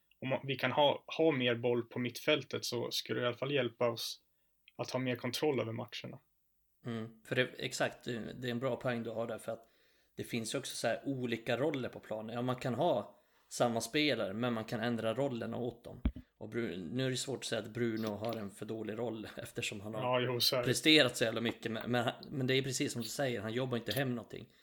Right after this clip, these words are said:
Speaker 2: Han är inte så delaktig i, i någonting. Det är exakt som du säger, att han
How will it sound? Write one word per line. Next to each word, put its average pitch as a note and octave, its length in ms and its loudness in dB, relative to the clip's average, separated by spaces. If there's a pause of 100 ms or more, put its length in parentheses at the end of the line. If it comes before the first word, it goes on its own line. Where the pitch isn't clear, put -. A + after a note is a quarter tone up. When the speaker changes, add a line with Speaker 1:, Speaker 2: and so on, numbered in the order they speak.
(140)
Speaker 2:
Han A#2+ 160 4
är A#2+ 40 4
inte A#2+ 200 0
så - 160 -2
delaktig A#2 640 0
i, A2 360 -8 (400)
i A2+ 180 -6
någonting. A2+ 480 -10
Det B2 60 -2 (200)
är - 40 -2
exakt C3 300 -4
som A#2 120 -4
du A2 80 -8
säger, A#2+ 240 -4
att A2 100 -10
han B2 340 -6